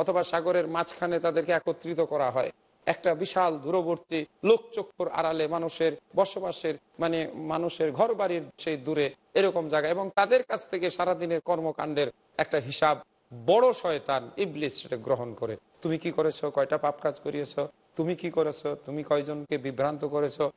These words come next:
কয়জনকে দিয়ে খুন করিয়েছো, এটা শয়তানের একটা পরিচালনা করার একটা মন্ত্রণালয়, যেটাকে, যেখান থেকে আমরা বলবো যে শয়তানের কুমন্ত্রণালয়, এখান থেকে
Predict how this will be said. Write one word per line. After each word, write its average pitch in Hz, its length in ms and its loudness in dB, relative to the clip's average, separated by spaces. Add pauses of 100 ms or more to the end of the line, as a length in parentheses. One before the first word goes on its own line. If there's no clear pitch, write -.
(200)
কয়জনকে 160 500 2
দিয়ে 156 200 0
খুন 185 140 -2 (120)
করিয়েছো, 151 400 -2 (280)
এটা 269 220 4 (180)
শয়তানের 254 720 2
একটা 202 240 2 (500)
পরিচালনা 240 600 2 (120)
করার 190 260 4 (380)
একটা 214 220 2 (320)
মন্ত্রণালয়, 226 960 4 (400)
যেটাকে, 202 360 0
যেখান 202 220 2 (100)
থেকে 190 240 0
আমরা 165 160 2 (100)
বলবো 147 240 0 (280)
যে 185 80 4 (160)
শয়তানের 214 600 4 (140)
কুমন্ত্রণালয়, 214 1120 0 (680)
এখান 240 240 4 (100)
থেকে 190 220 2